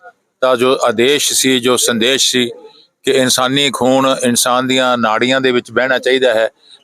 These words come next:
ਨਾ ਕਿ ਸੜਕਾਂ ਤੇ ਨਾਲੀਆਂ ਤੇ ਡੁੱਲਣਾ ਚਾਹੀਦਾ ਹੈ, ਤਾਂ ਉਸ ਨੂੰ ਪੂਰਾ ਕਰਦਿਆਂ ਹੋਇਆਂ ਉੱਨੀ ਸੌ ਛਿਆਸੀ ਤੋਂ ਇਹ ਜੋ ਹੈ ਖੂਨਦਾਨ ਕੈਂਪਾਂ ਦੀ ਲੜੀ ਸ਼ੁਰੂ ਹੋਈ ਹੈ ਔਰ ਲਗਭਗ ਹਰ ਸਾਲ ਹੀ ਇੱਕ ਲੱਖ ਤੱਕ ਜੋ ਹੈ ਨਿਰੰਕਾਰੀ ਸੇਵਾਦਾਰ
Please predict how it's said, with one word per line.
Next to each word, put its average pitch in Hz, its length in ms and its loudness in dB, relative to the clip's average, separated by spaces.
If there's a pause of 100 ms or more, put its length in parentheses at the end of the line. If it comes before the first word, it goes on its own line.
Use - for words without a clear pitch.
ਨਾ 123 220 2
ਕਿ 139 160 -2
ਸੜਕਾਂ 123 400 -2
ਤੇ 123 120 0
ਨਾਲੀਆਂ 117 400 0
ਤੇ 123 100 -2
ਡੁੱਲਣਾ 123 320 0
ਚਾਹੀਦਾ 120 360 0
ਹੈ, 104 120 0 (520)
ਤਾਂ - 100 0
ਉਸ 147 220 2
ਨੂੰ 147 180 0
ਪੂਰਾ 139 300 2
ਕਰਦਿਆਂ 131 360 0
ਹੋਇਆਂ 131 460 -2 (560)
ਉੱਨੀ 147 220 2
ਸੌ 147 180 2
ਛਿਆਸੀ 131 420 0
ਤੋਂ 139 500 2
ਇਹ 131 160 2
ਜੋ 131 180 2
ਹੈ 123 300 2 (140)
ਖੂਨਦਾਨ 127 480 0
ਕੈਂਪਾਂ 120 320 -2
ਦੀ 123 120 0
ਲੜੀ 113 260 -2
ਸ਼ੁਰੂ 131 260 2
ਹੋਈ 120 220 2
ਹੈ 139 60 0 (560)
ਔਰ 135 320 2
ਲਗਭਗ 131 520 0 (260)
ਹਰ 151 180 2
ਸਾਲ 131 440 0
ਹੀ 127 240 0 (420)
ਇੱਕ 160 240 0
ਲੱਖ 135 340 0
ਤੱਕ 143 340 -2 (520)
ਜੋ 131 120 4
ਹੈ 123 140 2
ਨਿਰੰਕਾਰੀ 123 560 0
ਸੇਵਾਦਾਰ 120 580 2